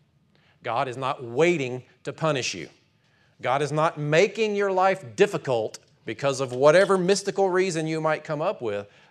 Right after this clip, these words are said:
God is seeking to live through you and bring glory and honor to His name, and you do that best in freedom. The more you know and experience and personally walk in this freedom, the more you bring glory and honor to God.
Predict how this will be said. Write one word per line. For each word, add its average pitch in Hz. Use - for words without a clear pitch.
God 160
is 131
seeking 147
to 127
live 151
through 202
you 127
and 131
bring 135
glory 175
and 160
honor 165
to 131
His 139
name, 151
and 151
you 220
do 247
that 240
best -
in 135
freedom. 240
The 127
more 220
you 277
know 262
and 185
experience 247
and 143
personally 262
walk 226
in 247
this 233
freedom, 226
the 175
more 269
you 277
bring 170
glory 117
and 92
honor 90
to 80
God. 65